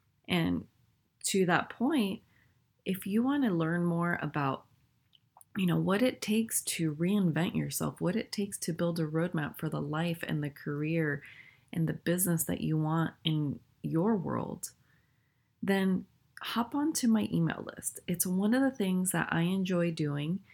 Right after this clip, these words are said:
and I love to share different pieces of wisdom that I've come across that I know has encouraged other people and clients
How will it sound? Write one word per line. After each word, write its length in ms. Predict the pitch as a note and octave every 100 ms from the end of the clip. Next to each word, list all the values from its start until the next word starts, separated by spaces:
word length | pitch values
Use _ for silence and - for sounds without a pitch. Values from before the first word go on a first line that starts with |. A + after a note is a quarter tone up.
| - - _ _
and 540 | - F3+ E3+ E3 D#3+ D#3+ -
I 520 | E3+ E3+ E3+ - - -
love 300 | E3 E3+ E3+
to 160 | - F#3+
share 340 | - E3+ D#3+
different 380 | D#3+ E3 F3 -
pieces 360 | - E3+ E3 D3+
of 100 | C#3+
wisdom 640 | D3 F#3+ G3+ G3+ F#3+ F#3+ -
that 400 | E3 D#3+ D3 - -
I've 260 | D#3+ E3+
come 180 | - F#3
across 500 | E3+ - E3 D#3+ D#3+
that 120 | D#3
I 80 | D3
know 160 | D3 D3+
has 240 | D#3 D3
encouraged 600 | D3+ D3+ - D#3 D3 -
other 220 | - E3 D#3+
people 540 | - D#3+ - C#3+ C#3
and 220 | D3 C#3+
clients 600 | C#3 - D3+ D3+ D3+ D#3